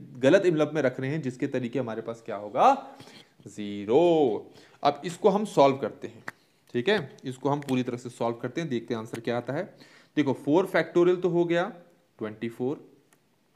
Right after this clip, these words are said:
माइनस वन, फ़ोर सी वन होता है फ़ोर, उस फ़ोर को इस टू से मल्टीप्लाई किया तो हो गया एट, ठीक है, फ़ोर सी टू होता है हमारे पास सिक्स,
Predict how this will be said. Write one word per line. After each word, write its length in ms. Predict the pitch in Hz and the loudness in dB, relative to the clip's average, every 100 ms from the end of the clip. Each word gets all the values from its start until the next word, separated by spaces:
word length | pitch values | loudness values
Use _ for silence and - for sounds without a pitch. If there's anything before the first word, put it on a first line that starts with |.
| _ - 113 | _ -18 -6
माइनस 480 | 113 120 156 208 - - _ _ _ _ - | -4 -2 -4 -6 -10 -20 _ _ _ _ -8
वन, 340 | 104 107 156 170 _ _ _ _ _ _ _ | -6 -6 -8 -12 _ _ _ _ _ _ _
फ़ोर 360 | - 156 175 208 | -4 4 4 4
सी 240 | - 190 185 | 0 -4 -2
वन 180 | 196 180 | -2 0
होता 300 | 175 175 175 | -2 0 -2
है 160 | 185 180 | -2 -6
फ़ोर, 440 | - 117 123 - - _ _ _ _ _ - | -4 0 0 -2 -12 _ _ _ _ _ -6
उस 200 | 160 160 | -6 0
फ़ोर 220 | 170 180 | 2 4
को 120 | 175 | 2
इस 120 | 185 180 | -2 -4
टू 120 | 165 | -4
से 140 | 180 | -2
मल्टीप्लाई 420 | 170 165 160 160 156 | -2 -2 -2 0 0
किया 180 | 160 | -2
तो 140 | 156 151 | 0 -2
हो 80 | 139 | 0
गया 180 | 151 180 - - | -2 -4 -8 -6
एट, 320 | 120 104 - - _ _ _ _ _ _ _ _ _ _ | -6 -6 -12 -20 _ _ _ _ _ _ _ _ _ _
ठीक 180 | - 165 | -4 -2
है, 120 | 175 98 - _ _ _ | -2 -4 -12 _ _ _
फ़ोर 320 | - 170 202 | 2 6 6
सी 220 | 202 185 175 | 2 -6 -6
टू 180 | 202 170 | -4 0
होता 260 | 151 165 | 0 0
है 80 | 160 | -2
हमारे 200 | 147 139 | -4 -6
पास 180 | 156 - | -6 -6
सिक्स, 540 | - 156 - - - | -4 -4 -4 -14 -20